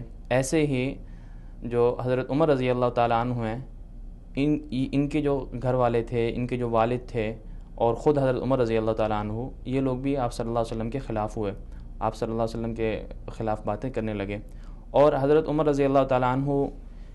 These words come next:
اسلام سے پہلے، اپنے اسلام لانے سے پہلے وہ خود یہ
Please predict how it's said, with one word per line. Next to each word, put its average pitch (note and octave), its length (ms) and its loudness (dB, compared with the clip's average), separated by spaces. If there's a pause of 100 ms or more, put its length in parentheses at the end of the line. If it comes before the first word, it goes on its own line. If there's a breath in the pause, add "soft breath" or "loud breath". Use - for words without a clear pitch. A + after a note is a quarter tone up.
(540 loud breath)
اسلام C#3 380 2
سے D#3 120 2
پہلے، A2+ 340 0 (1200 loud breath)
اپنے B2 280 -2
اسلام B2+ 320 2
لانے C3+ 220 2
سے D3+ 100 -2 (100)
پہلے C3+ 280 4 (680 loud breath)
وہ C#3 220 4
خود E3 280 2
یہ E3 420 4